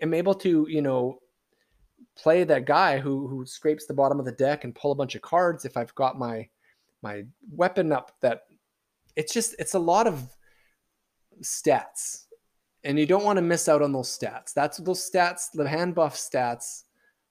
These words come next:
are what beat Control Warrior. They're what beat Ramp Druid, because when you're having, you know, playing two mana six sixes over and over again,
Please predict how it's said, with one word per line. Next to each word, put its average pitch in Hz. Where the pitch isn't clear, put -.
are 139
what 135
beat 143
Control 123
Warrior. 123
They're 135
what 135
beat 127
Ramp 139
Druid, 120
because 135
when 156
you're 156
having, 175
you 151
know, 139
playing 156
two 202
mana 175
six -
sixes 135
over 156
and 139
over 196
again, 117